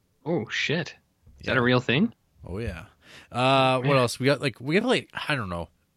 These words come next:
Speaker 2: I wasn't crazy about this. It was okay. It's short. That's one of the lovely things about, uh, noirs, R J. They're, like, all, like, an hour and a half.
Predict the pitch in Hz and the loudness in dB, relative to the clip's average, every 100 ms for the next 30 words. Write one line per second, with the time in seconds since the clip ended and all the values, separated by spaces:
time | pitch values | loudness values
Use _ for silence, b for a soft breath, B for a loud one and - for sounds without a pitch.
0 | _ - 156 185 196 135 - - 139 151 | _ -20 -4 -2 0 -4 -8 -4 0 2
1 | 156 151 151 151 160 135 180 165 98 - | 0 0 -2 -2 -4 -4 -4 -2 -4 -4
2 | 101 90 - - 110 - B - 123 123 | -4 -4 -8 -4 -4 -6 B -6 -4 -2
3 | 110 92 98 101 98 - 95 92 95 92 | -4 -2 -4 -2 -6 -6 -8 -6 -4 -2
4 | 90 87 87 85 80 95 90 92 95 87 | -2 -2 -2 -2 -6 -8 -4 -2 -2 -2
5 | 85 82 85 82 b b _ 87 87 - | -6 -6 -6 -8 b b _ -8 -8 -6
6 | 98 101 98 90 95 92 85 87 82 - | -4 -4 -4 -4 -4 -4 -4 -6 -8 -12
7 | - | -20